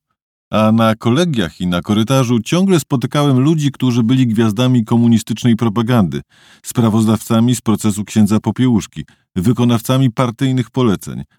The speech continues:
lektorami w najbardziej paskudnych antysolidarnościowych materiałach. Nigdy nie byłem zwolennikiem jakiejś totalnej czystki,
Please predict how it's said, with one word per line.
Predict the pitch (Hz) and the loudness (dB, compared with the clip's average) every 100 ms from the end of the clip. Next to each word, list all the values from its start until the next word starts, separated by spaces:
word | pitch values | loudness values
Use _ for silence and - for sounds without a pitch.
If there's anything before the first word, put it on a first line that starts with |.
| - | -2
lektorami | 107 - 107 110 113 110 | -2 0 0 2 2 4
w | |
najbardziej | 107 110 98 120 113 123 | 4 2 2 0 0 -4
paskudnych | - 104 - - 110 110 - | -2 -4 -4 -2 0 -2 -2
antysolidarnościowych | 104 107 107 104 104 101 92 95 - 87 87 | -4 -2 -2 0 0 -2 -4 -4 -4 -6 -4
materiałach. | 95 92 90 76 50 50 - _ _ _ _ _ - | -6 -4 -4 -4 -6 -14 -20 _ _ _ _ _ -2
Nigdy | 147 104 95 | 2 4 4
nie | 92 | 4
byłem | 101 104 95 | 4 2 2
zwolennikiem | 92 101 107 107 104 107 | 0 2 4 2 2 2
jakiejś | 101 87 90 | 2 -2 -6
totalnej | - 95 92 92 92 | -6 -4 -2 -2 -2
czystki, | - 110 - 80 | -4 -4 -6 -12